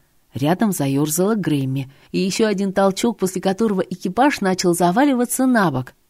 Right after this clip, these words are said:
Я даже испугаться не успела, когда кучер резко затормозил коней. «Что случилось?» Крикнула Грэмми на возницу, пока Стефаниус снимал с себя артефакт и прятал обратно в ларец.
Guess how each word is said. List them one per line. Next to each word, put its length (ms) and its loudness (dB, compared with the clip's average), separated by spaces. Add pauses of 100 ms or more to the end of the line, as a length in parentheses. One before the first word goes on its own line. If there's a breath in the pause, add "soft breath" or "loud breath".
Я 140 0
даже 240 2
испугаться 640 0
не 100 2
успела, 360 0
когда 340 0
кучер 360 0
резко 360 -4
затормозил 640 2
коней. 560 0 (640)
«Что 340 0
случилось?» 800 0 (320)
Крикнула 440 2
Грэмми 360 2
на 140 2
возницу, 580 0
пока 260 -6
Стефаниус 580 0
снимал 360 0
с 60 -4
себя 240 -2
артефакт 560 -2
и 20 2
прятал 420 -2
обратно 460 -2
в 40 -2
ларец. 460 -2